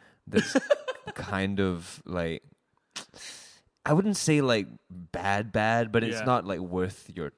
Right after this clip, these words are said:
Speaker 1: time.
Speaker 2: Yeah.
Speaker 1: You know, it's just one of those movies that, like, you,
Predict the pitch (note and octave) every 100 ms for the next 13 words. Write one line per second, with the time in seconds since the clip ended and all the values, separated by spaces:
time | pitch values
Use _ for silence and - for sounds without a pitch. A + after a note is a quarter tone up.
0 | - - E2+ D2+ C2 - D#2 A2+ G#2 A2+
1 | B2+ C3+ C3 D3+ E3 E3 C#3+ A#2 A#2 A#2
2 | A#2 A2 F#2+ G2+ F#2 D#2+ G2+ A2+ G#2+